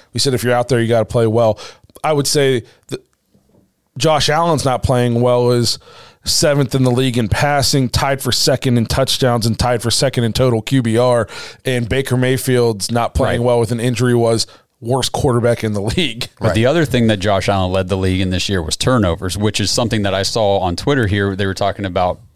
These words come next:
Speaker 2: Brian Daboll and how before this season, Daniel Jones led the N F L his whole career with sixty-five interceptions and fumbles prior to this year. And then this year
Speaker 1: Three, right?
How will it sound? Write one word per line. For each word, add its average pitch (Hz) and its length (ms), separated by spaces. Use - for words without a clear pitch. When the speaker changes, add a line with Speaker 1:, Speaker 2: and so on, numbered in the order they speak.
Speaker 2:
Brian 95 360
Daboll 101 440
and 95 260
how 90 340
before 131 840
this 107 240
season, 113 340
Daniel 110 300
Jones 101 360
led 101 260
the 95 240
N 107 160
F 95 120
L 107 180
his 92 160
whole 113 180
career 104 340
with 85 120
sixty-five 107 720
interceptions 98 600
and 80 100
fumbles 90 340
prior 92 300
to 82 60
this 85 260
year. 80 280
And 107 140
then 98 180
this 120 200
year 147 380
Speaker 1:
Three, 127 180
right? 104 300